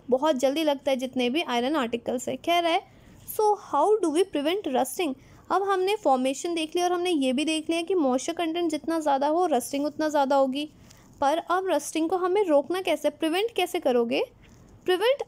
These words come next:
iron articles from coming in contact with oxygen or water or both।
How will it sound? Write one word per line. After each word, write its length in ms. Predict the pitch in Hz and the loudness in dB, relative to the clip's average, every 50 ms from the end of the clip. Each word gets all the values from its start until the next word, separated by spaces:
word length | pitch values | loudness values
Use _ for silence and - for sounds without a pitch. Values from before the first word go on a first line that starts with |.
| - | 0
iron 340 | 294 277 277 294 370 427 392 - 277 | 2 2 2 2 0 -2 -2 0 2
articles 680 | 262 254 254 330 311 - - 254 240 294 302 - - - | 2 2 0 -2 -2 0 2 2 2 2 0 -4 -6 -2
from 220 | 339 330 339 370 349 - | 0 0 0 0 2 2
coming 240 | 294 269 302 370 392 392 | 0 0 0 0 0 0
in 80 | 392 392 - 277 | -2 0 2 2
contact 420 | 262 262 262 254 285 311 311 - 277 | 2 2 2 0 -2 -2 -2 -2 -4
with 160 | 311 302 - - | -4 -4 -2 -2
oxygen 540 | 247 254 254 - - 262 254 285 311 311 - | -2 -2 -2 -2 -4 -2 -2 -2 -4 -2 0
or 120 | 269 294 359 392 | 2 2 2 2
water 340 | 349 277 254 247 247 254 254 - - | 2 2 0 0 0 -2 -4 0 0
or 120 | 349 415 392 | 0 0 2
both। 200 | 302 262 240 214 | 2 2 2 0